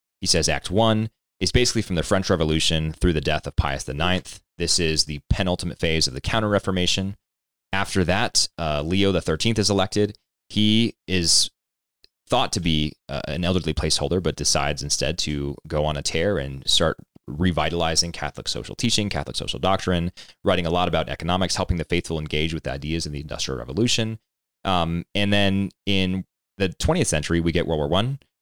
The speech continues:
and World War Two, and the church, um, you know, weathers that, but a lot of her faithful are killed.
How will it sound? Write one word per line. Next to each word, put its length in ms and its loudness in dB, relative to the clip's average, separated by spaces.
and 140 -2
World 160 0
War 100 0
Two, 360 2
and 140 0
the 40 2
church, 440 2
um, 420 -2
you 60 -10
know, 100 -2
weathers 340 2
that, 200 0
but 80 -2
a 60 -2
lot 220 -2
of 120 -6
her 420 -2
faithful 520 0
are 160 -6
killed. 460 2